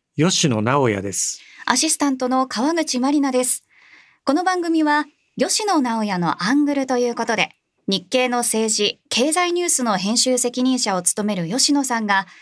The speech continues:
Speaker 2: 今をときめく政治、経済のキーパーソンを直撃、核心に鋭く切り込みます。さあ、今回は初めて海外からゲストをお呼びしました。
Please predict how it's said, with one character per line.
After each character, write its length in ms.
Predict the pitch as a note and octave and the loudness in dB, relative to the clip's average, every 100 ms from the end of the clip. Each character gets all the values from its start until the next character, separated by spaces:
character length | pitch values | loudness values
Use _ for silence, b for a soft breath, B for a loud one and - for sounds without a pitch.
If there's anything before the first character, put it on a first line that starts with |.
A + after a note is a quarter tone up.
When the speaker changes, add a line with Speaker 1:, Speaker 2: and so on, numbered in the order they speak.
| B B | B B
Speaker 2:
今 260 | D4+ G4+ F#4 | -2 0 0
を 80 | D#4 | -2
と 120 | B3+ | -2
き 120 | C4+ | 0
め 120 | C4+ | -2
く 180 | C4 F#3 | -2 -4
政 380 | - - E3+ G3 | -4 -4 -2 -2
治、 220 | F3 - _ | -2 -4 _
経 200 | - B3+ | -2 0
済 200 | B3 G#3 | 0 0
の 160 | F3+ C#3+ | -2 -4
キ 220 | - G3+ | -4 -4
ー 40 | C#4+ | 0
パ 140 | D#4+ | 0
ー 40 | |
ソ 180 | D#4+ C#4 | 2 0
ン 40 | C4+ | 0
を 80 | |
直 380 | C#4+ C#4+ - F3 | 0 -2 -8 -4
撃、 340 | F3+ F3 F#3 b b b | -4 0 -2 b b b
核 180 | E3+ E3+ | -6 -2
心 300 | - F#3 F3 | 0 0 0
に 160 | E3+ | 0
鋭 420 | E3+ - E3 E4+ G4 | 0 0 -2 -2 -2
く 180 | E4+ C4 | -2 -4
切 160 | - | -4
り 100 | E3 | -6
込 160 | E3+ E3 | -6 -6
み 160 | C#3+ | -6
ま 80 | C3 | -2
す。 240 | D#3 - - _ _ _ B B B B B B B | 0 0 -4 _ _ _ B B B B B B B
さ 140 | F3 | -4
あ、 20 | F3 | -2
今 160 | A3+ | -2
回 160 | B3 G#3+ | 0 0
は 160 | F3+ | -2
初 320 | E3 F#3+ - G4 | -2 -2 0 0
め 160 | G#4 | -2
て 400 | - C#4+ B3+ G3 - | -2 0 0 0 -2
海 180 | C4+ G#4+ A#4 | -2 0 0
外 80 | F#4 | 0
か 100 | C#4+ | 2
ら 160 | G3 F3+ | 0 0
ゲ 100 | G#3+ | -2
ス 120 | G#3 | 0
ト 240 | G#3 G3+ G3 | 0 0 0
を 40 | |
お 60 | F#3+ | 0
呼 160 | F#3 | -2
び 100 | F#3+ | -2
し 140 | F#3 F#3+ | -4 -2
ま 120 | G3 | -2
し 120 | - | 0
た。 240 | G#3 E3 | 0 0